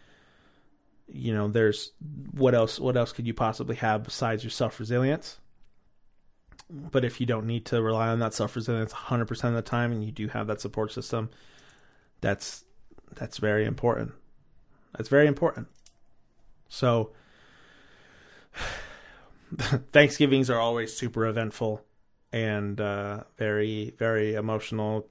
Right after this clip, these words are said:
times. And, you know, I can't, I can't ask for, uh, I can't ask for really anything else. Uh, you know, a lot of good food, a lot of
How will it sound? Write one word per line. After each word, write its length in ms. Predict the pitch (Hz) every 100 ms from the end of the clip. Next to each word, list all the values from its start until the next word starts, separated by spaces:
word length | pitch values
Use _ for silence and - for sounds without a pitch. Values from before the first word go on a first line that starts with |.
| -
times. 540 | - 104 107 107 104
And, 160 | 104 101 - - - - - - - -
you 100 | -
know, 200 | 127 120 117 -
I 120 | 123
can't, 420 | 123 131 120 117 - - - _ -
I 100 | -
can't 220 | 123 120
ask 240 | 120 -
for, 280 | - 123 117
uh, 400 | 113 110 110 113 - _ - - - - - - - -
I 100 | 120
can't 280 | 120 127 113
ask 180 | 113 -
for 260 | 123 113 107
really 300 | 117 113 113
anything 400 | 117 117 117 117
else. 360 | 113 - - - - - - _ - - - - - - - -
Uh, 480 | 127 117 110 110 104 - - - - - - - - _ _ _ _ _ _ _ -
you 100 | 113
know, 180 | 107 123 _ - - - _ _ _ -
a 40 |
lot 200 | 113 110
of 80 | 107
good 140 | 113
food, 400 | - 113 107 104
a 40 | 104
lot 200 | 107 107
of 260 | 104 101